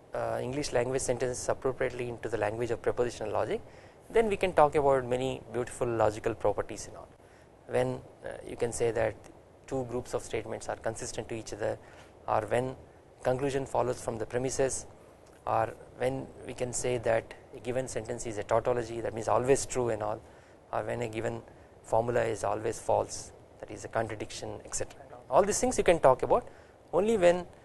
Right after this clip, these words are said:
only once you translate these English language sentences in appropriately into the language of propositional logic. So the last one, we, last example we take into consideration,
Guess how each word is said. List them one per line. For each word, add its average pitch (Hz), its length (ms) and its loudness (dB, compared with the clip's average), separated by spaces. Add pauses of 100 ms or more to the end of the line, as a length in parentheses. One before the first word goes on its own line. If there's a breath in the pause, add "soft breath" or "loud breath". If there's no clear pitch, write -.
(360 loud breath)
only 165 280 4
once 147 280 4
you 160 100 0
translate 143 500 0
these 143 320 -4
English 127 320 -4
language 127 320 -2
sentences 120 480 -4
in 113 100 -6 (100)
appropriately 135 600 -2
into 113 260 -4 (540)
the 123 60 -8
language 127 420 0
of - 300 -4
propositional - 520 -2 (420)
logic. 107 300 -4 (2500 loud breath)
So - 140 -2
the 190 100 6
last 170 320 10
one, 151 280 4
we, 143 440 -2
last 143 220 4
example 131 320 2
we 120 140 -4
take 117 240 -6
into 110 140 -8
consideration, 131 520 -6